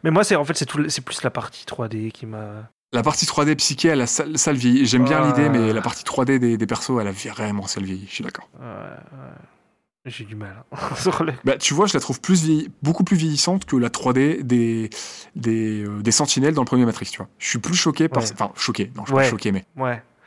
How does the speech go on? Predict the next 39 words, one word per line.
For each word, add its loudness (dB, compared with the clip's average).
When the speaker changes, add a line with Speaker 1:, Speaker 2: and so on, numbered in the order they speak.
Speaker 1:
Ouais, 2
bah 4
après, 2
les 0
Sentinelles, -4
tu -8
les -4
vois -8
de -8
loin -4
et -6
tout, -10
dans -6
le -12
premier -14
Matrix, -12
tu -14
les -12
vois -12
Speaker 2:
elles -4
Speaker 1:
pas -2
Speaker 2:
sont -2
Speaker 1:
beaucoup, 2
Speaker 2:
bien 2
Speaker 1:
hein. 0
Speaker 2:
intégrées, 2
il 6
y 6
a 2
un 0
mélange 2
de 4
Speaker 1:
Ouais. 4
Speaker 2:
props 2
et -2
de 0
trois -2
D, 2
enfin -2